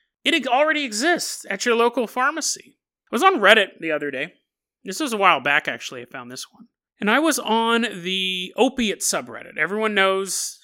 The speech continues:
if you <laughs> listen to the show for more than a week, I have this weird obsession with going to drug subreddits and read about people. The other day, this guy posted, um, he was on the meth subreddit,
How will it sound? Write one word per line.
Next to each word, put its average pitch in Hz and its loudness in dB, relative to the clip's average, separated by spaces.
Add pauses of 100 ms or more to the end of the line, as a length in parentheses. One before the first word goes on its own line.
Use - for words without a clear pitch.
(100)
if - 0
you 339 8
<laughs> - 12
listen 359 8
to 349 8
the 349 8
show 339 8
for 311 -2
more 285 6
than 285 0
a 277 0
week, 262 -2 (300)
I 208 0
have 208 0
this 202 2
weird 220 2
obsession 214 0
with 160 -4
going 190 0
to 175 -6
drug 151 2
subreddits 151 -2 (480)
and 139 -10
read 156 -4
about 151 -2
people. 156 -8 (240)
The 175 2
other 202 2
day, 180 4
this 180 0
guy 170 4
posted, 160 -2 (100)
um, 131 -8 (600)
he - -14
was 160 -4
on 190 2
the 220 4
meth 208 4
subreddit, 131 -4